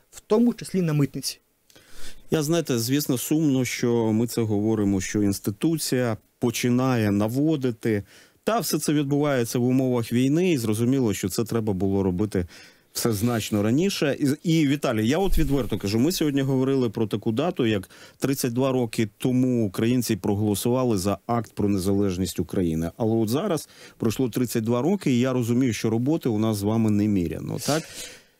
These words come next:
Speaker 1: Ми класно рухаємося. Друзі, ще раз, інституції, е, які в нас зараз працюють, якісь кращі, як сап, наприклад, і набу, якісь гірші, як беп, цивілізований світ будував не тридцять років, а триста.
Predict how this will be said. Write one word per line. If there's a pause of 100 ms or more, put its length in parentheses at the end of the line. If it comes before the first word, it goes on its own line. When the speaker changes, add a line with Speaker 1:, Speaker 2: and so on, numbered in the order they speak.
(260)
Speaker 1:
Ми
класно
рухаємося. (320)
Друзі,
ще
раз,
інституції,
е,
які
в
нас
зараз
працюють, (280)
якісь
кращі,
як (160)
сап,
наприклад,
і
набу,
якісь
гірші,
як
беп, (840)
цивілізований
світ
будував
не
тридцять
років,
а
триста.